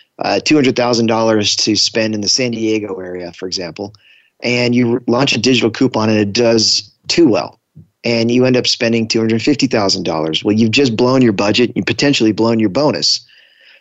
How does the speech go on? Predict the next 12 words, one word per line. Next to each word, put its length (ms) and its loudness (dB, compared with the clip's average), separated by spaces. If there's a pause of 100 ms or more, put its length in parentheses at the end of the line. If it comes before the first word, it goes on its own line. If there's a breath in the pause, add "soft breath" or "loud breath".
So 480 2 (120)
with 180 -4
crypto, 640 0 (280 soft breath)
you 160 0
can 440 0
stop 560 -2 (120)
a 100 -4
coupon 380 -4
in 100 -6
its 240 -4
tracks 640 -2 (140)
and 640 -4